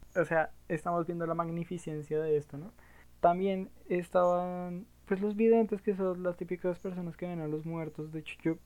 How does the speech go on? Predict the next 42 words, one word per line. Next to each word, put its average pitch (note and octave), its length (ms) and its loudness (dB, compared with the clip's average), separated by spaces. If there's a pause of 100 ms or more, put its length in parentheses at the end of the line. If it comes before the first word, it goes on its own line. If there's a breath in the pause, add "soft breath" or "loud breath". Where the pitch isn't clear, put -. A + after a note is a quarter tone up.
(140)
conozco F3 560 -2
a F3 40 -4
una E3+ 100 -4
persona E3+ 360 -4
que E3 180 -4
dice D3+ 360 -4
ser D#3 160 -2
vidente, D#3 400 -6
que D#3 140 -8
ya D#3 100 -4
no D#3 420 -8 (400)
le D#3 140 0
pone D#3+ 260 -4
el E3 120 -4
nombre E3 320 -2
como E3+ 180 -8
tal E3+ 160 -4
porque E3 260 -6
no D#3+ 200 -4
sabe D#3 260 0
qué - 120 -12
carajos D#3 360 -4
es D#3+ 120 -8
eso, D#3+ 240 -8 (640)
creo C#3+ 380 2
yo. D3+ 240 2 (380)
Ahorita C#3+ 300 -4
no C#3 120 -4
lo C#3+ 100 -4
sé, D3+ 220 -8 (800 loud breath)
me D#3 100 -4
olvidó D3 300 2
re C#3+ 120 -4
feo. E3 260 0 (520 loud breath)
Pero, G#3+ 380 12 (360)
pues G#3+ 220 0
ahí F4 160 0
está A3 340 6
la G3 160 2
China E3 400 -4
feliz E3 380 -6
viendo D#3 360 -4